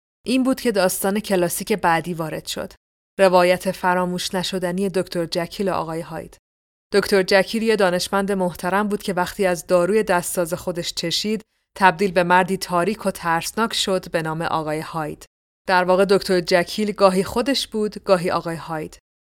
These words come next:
اینکه یه مرد عادی به طور مداوم تبدیل بشه به یه هیولای ترسناک، منو به سمت ایده ساختن شخصیتی برد به نام بروس بنر.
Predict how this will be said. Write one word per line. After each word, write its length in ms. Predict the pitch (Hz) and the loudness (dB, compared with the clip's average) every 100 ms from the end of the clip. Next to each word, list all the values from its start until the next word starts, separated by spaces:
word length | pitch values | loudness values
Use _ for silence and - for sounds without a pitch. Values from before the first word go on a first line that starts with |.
| _ _ | _ _
اینکه 200 | 254 269 | -2 2
یه 160 | 302 269 | 4 4
مرد 300 | 247 240 247 | 4 4 4
عادی 340 | 185 185 185 | 2 2 2
به 120 | 208 | 0
طور 240 | 202 208 220 | 0 -2 -2
مداوم 560 | 202 185 175 170 202 214 | 0 2 2 2 0 2
تبدیل 360 | 196 175 175 | 0 0 -2
بشه 240 | 160 160 175 | -4 -6 -6
به 120 | 175 | -4
یه 220 | 175 - | -4 -4
هیولای 320 | 175 170 170 | -4 -2 -2
ترسناک، 800 | 170 170 170 170 - 190 208 - - _ | -4 -6 -6 -6 -4 -2 -2 -6 -14 _
منو 200 | 185 185 | 0 2
به 120 | 190 | 2
سمت 320 | 185 202 190 185 | 2 0 0 -2
ایده 360 | 185 185 185 | -4 0 0
ساختن 540 | 190 196 180 - 190 185 | 2 0 0 -2 -4 -2
شخصیتی 640 | 190 165 - 202 208 233 | -4 -6 -4 -2 0 -2
برد 320 | 180 180 180 | 0 0 0
به 100 | 180 | -2
نام 280 | 170 165 170 | -2 -4 -6
بروس 400 | 160 160 156 - | -6 -8 -8 -8
بنر. 380 | - 151 151 | -8 -8 -10